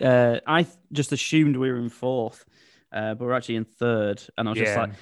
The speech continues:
Speaker 1: "Another two-legged playoff against fucking Portsmouth." Just like
Speaker 2: <laughs> It might
Speaker 1: not
Speaker 2: not be them, it might be Oxford, and that would be quite
Speaker 1: Even
Speaker 2: hilarious if they got
Speaker 1: worse.
Speaker 2: some revenge on us, like, after
Speaker 1: Oh.
Speaker 2: we mugged them off. Um, but probably that one could be one to talk about on, uh,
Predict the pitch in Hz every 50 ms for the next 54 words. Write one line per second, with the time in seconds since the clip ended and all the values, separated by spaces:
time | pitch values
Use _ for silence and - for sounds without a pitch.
0 | - - - 131 135 151 147 139 139 139 - - - 143 139 135 131 127 127 127
1 | 135 131 127 - - - 131 131 127 110 110 - 107 - 107 - _ _ _ _
2 | _ _ - 113 117 - - 120 113 - - 113 107 110 110 - - - - -
3 | 107 - - 175 - - - 123 120 - - - 113 113 113 113 101 208 - _
4 | _ _ _ - - - - 247 - 214 220 254 262 262 269 254 247 233 247 254
5 | 233 185 175 185 190 - 185 180 190 185 - - - 156 127 - 156 151 - 135
6 | 147 170 185 180 165 151 151 156 143 - - - 143 143 - 160 156 - - -
7 | 143 143 151 165 175 175 175 160 147 139 139 135 135 127 - - 139 135 135 131
8 | 123 127 123 123 127 120 127 123 131 143 143 127 - - - 131 131 127 127 127
9 | 131 127 127 120 120 120 123 110 110 104 104 113 - - - - _ - 135 131
10 | 131 131 131 131 127 123 123 127 123 120 123 131 143 135 - - - 123 117 117
11 | 117 120 120 120 120 123 123 117 127 123 - 147 147 135 127 120 110 - - -
12 | 123 123 - 117 117 113 117 110 - 120 110 - 113 107 107 110 110 107 117 107
13 | 104 113 - - - 107 101 104 107 107 107 - 107 107 107 104 104 104